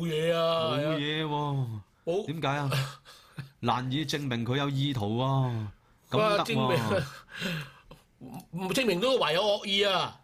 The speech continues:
Speaker 2: 哦，證明唔到懷有惡意喎。
Speaker 1: 唉，真係啊。
Speaker 2: 咦，哇，真係，係咪法治啊？
Speaker 1: 啊。
Speaker 2: 喂，但係呢，你另一方面呢，你睇佢點樣去控告呢？即係呢一個鍾沛權、立場新聞，佢而家用嘅原則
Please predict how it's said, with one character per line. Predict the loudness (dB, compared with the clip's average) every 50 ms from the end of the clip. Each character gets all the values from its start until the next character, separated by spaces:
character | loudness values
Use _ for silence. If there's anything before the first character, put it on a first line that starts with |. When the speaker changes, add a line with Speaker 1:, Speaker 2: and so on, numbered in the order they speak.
| -16 _
Speaker 2:
哦， | -2 -2 0
證 | 0 0 0
明 | 0 0 0 0 -2
唔 | -2
到 | -2
懷 | 0 0 0 0 0 0
有 | 0 -2
惡 | -2 -2 -2 -4 -2 -2 -2
意 | 0 0 0 2
喎。 | 2
Speaker 1:
唉， | 2 2 2 2 2 2 2 2 2 2 2 2 0 0
真 | 0 0 0
係 | 2 0
啊。 | 0 0 0
Speaker 2:
咦， | 0
哇， | 0 0 0 0 -2 -4
真 | -4 -6 -4
係， | -2 -2 -2 -2 -4
係 | -6 -6
咪 | -6 -6 0
法 | 0 0 0
治 | 0 -4 -4 -2 0
啊？ | 0 0 0 -2 -4 -8 -14 -18 _ -10
Speaker 1:
啊。 | -6 -2 0 2
Speaker 2:
喂， | 2 2
但 | 2 0 0
係 | 0 0
呢， | 0 0 -4 -6 _ _ _ _
你 | -2 -2 0
另 | 0 -2 -2 -2
一 | -4
方 | -2 -2 -2 -2 0
面 | 0 0 0 0
呢， | 0 -4 -4 -8 _ _ _ _ _
你 | -2 0
睇 | 2 2 0 2
佢 | 2 0 -2
點 | -2 -2 -2 -2 0 -2 -2 -2
樣 | -2 -2 -2 -2 0 0
去 | 0
控 | 0 0 -2 -2 -2
告 | -2 -2 -2 0
呢？ | 0 0 0 -2 -2 -4 -10 _ _ -16 -2
即 | 0 0
係 | 0 2
呢 | 0 0 0
一 | 0
個 | 0 -2 -2
鍾 | 0 -2 -4 -2 -2
沛 | -2 -2 -2 -2 -4 -6
權、 | -10 -10 -10 -14 _ _ _ _
立 | -2 -2 -2 -2
場 | -6 -8 -6 -4
新 | -4 -2 -2 -2 -2
聞， | -4 -4 -6 -6 -10 -14 -20 -20 -20 -20 -20 -20 _ _ _
佢 | 2 2 2 2
而 | 2
家 | 2 2
用 | 2 2 0 0
嘅 | -2 0
原 | 0 2 0 0 0
則 | 0 -2